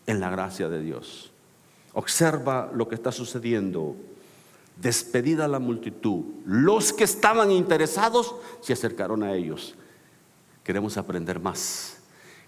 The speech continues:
Queremos que nos sigan enseñando, queremos que nos sigan hablando de esto. Queremos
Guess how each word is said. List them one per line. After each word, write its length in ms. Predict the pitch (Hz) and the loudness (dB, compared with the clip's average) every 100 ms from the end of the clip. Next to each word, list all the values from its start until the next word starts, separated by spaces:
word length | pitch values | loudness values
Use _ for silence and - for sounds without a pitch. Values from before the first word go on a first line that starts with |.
| - | -6
Queremos 280 | 90 90 90 | -4 -4 -4
que 100 | 87 | -6
nos 140 | 80 | -4
sigan 220 | 87 82 | -6 -6
enseñando, 520 | 80 80 85 78 71 | -6 -6 -6 -6 -8
queremos 280 | 82 82 85 | -8 -6 -6
que 80 | 87 | -6
nos 100 | 78 | -8
sigan 240 | 90 82 80 | -8 -6 -6
hablando 520 | 78 82 87 82 76 | -6 -8 -8 -10 -10
de 160 | 76 | -10
esto. 340 | 62 - - 80 - - | -10 -14 -14 -14 -14 -20
Queremos 720 | - - 110 107 82 - - | -14 -8 -8 -8 -10 -10 -12